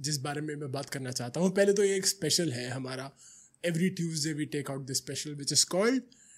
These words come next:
diaper duties। और Diaper Duties के under, Diaper Duties के तहत हम लोग बात करते हैं parenting के बारे में, क्योंकि parenting का एक बहुत बड़ा role है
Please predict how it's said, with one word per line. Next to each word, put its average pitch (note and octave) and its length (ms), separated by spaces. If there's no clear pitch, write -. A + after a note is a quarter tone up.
diaper G#3 340
duties। C#3+ 540
और F3+ 80
Diaper E3+ 360
Duties D#3+ 480
के - 120
under, C#3+ 460
Diaper C#3+ 300
Duties C#3 400
के C#3+ 320
तहत D3 440
हम C#3+ 160
लोग G3+ 280
बात D3 200
करते D#3 240
हैं F3 180
parenting F3+ 560
के C3+ 120
बारे G#2 260
में, G2 100
क्योंकि C#3+ 260
parenting D3 640
का C#3 100
एक C#3+ 140
बहुत C3+ 180
बड़ा C3+ 220
role C3 260
है C3 200